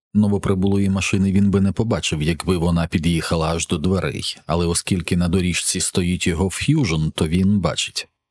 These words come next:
Це блакитний паркетник із подряпиною на боку. Кілька секунд він не може згадати, де його бачив, але згадує ще до того, як вилазить водій.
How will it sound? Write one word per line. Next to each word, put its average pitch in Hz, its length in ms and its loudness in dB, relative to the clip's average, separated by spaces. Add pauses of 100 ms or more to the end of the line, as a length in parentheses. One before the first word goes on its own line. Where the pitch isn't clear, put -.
(360)
Це 143 260 0
блакитний 131 500 0
паркетник 95 680 -4
із 82 160 -2
подряпиною 85 800 0
на 87 100 0
боку. - 420 -4 (800)
Кілька 104 300 -2
секунд 107 460 0
він 90 200 2
не 92 120 2
може 92 260 2
згадати, 90 520 -2
де 87 160 0
його 87 220 0
бачив, 82 540 -4 (160)
але 98 200 0
згадує 95 480 0
ще 90 240 -2
до 90 140 0
того, 107 300 0
як 101 200 0
вилазить 92 480 0
водій. 73 480 -4